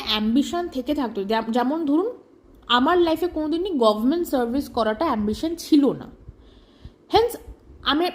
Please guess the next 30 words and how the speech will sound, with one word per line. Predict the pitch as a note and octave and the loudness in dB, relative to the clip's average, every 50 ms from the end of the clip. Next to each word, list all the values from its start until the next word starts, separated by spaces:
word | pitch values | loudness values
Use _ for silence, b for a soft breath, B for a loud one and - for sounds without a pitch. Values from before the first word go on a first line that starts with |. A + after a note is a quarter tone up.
| - - - | -6 -8 -4
প্রাইভেট | - C#4 A#3+ G#3+ A3 A3+ D4 D#4 C4+ | 0 2 2 2 2 0 0 -2 0
জব | B3+ D#4+ F4 F4 F4 E4+ | 2 4 4 4 4 2
করি | - F4+ F4+ A4 C5+ C#5+ - - - - - _ - D4 E4 | 2 4 6 4 4 2 -2 -10 -18 -20 -16 _ -4 -4 -2
and | E4+ F4 D4+ | -2 -2 -2
I | F4 | -2
am | F#4 F#4+ F#4 C#4 | -2 -2 0 0
very | C4 C#4 E4+ G#4 G#4 - | 2 4 4 2 2 0
satisfied | E4+ C#4+ C#4+ D#4+ D#4 D#4 - - E4 D#4 C#4 | -2 0 0 0 -2 -2 -2 -2 -2 -2 -2
with | C#4 C4+ C4+ - | -4 -4 -4 -4
my | D4 D#4+ D#4+ - - C4 | -4 -4 -4 -2 -2 0
own | C#4 C4+ C4 A3 | 2 2 2 2
job | A#3+ B3 A#3+ G3 - - - - - - - - | 2 2 2 2 0 -4 -12 -18 -20 -20 -10 -6
and | A3+ B3+ C4 | -2 0 0
I | D4 D#4 | 0 2
am | D4 | 2
well | B3+ A3+ A3+ B3 C#4+ C4+ | 2 2 4 2 2 0
paid | - C4 B3+ C4 B3+ | -2 -4 -4 -2 0
as | B3+ G#3+ E3 | 0 -2 -2
well। | D3+ D#3 D#3 D3+ B2+ - - - - - _ _ - - | -4 -6 -10 -12 -14 -14 -16 -20 -20 -20 _ _ -6 -4
এক | C4 C#4 C#4+ F4+ | -4 -2 0 0
একজনের | F4 E4 F4 F#4+ F#4+ | 0 0 0 2 4
লাইফের | F4 E4 D#4 D#4 E4+ F4 - | 4 4 4 4 0 -2 -2
তো | - F4 - - - | -2 -4 -4 -4 -2
এম | C4+ C#4+ D4+ D#4+ E4+ E4 - | 0 0 0 0 -2 -4 -6
এক | C4+ C4+ D4 | -6 -6 -6
এক | D4 D4+ | -4 -2
রকম | D#4 D4+ D4 D4+ D#4+ D4+ D4 | -2 -2 0 -2 -2 -2 -2
হয়। | C4 D#4 F4+ E4+ G3+ - - - b b b b b b b b - | 0 0 -2 -2 -2 -6 -10 -14 b b b b b b b b 2
কারো, | D4+ C#4+ C#4+ D4+ C#4+ C4 - - - - | 4 4 4 4 2 0 -4 -10 -2 2
কারোর | C#4 C4+ C4 C#4+ D4 D4 C4 | 4 4 4 4 2 0 0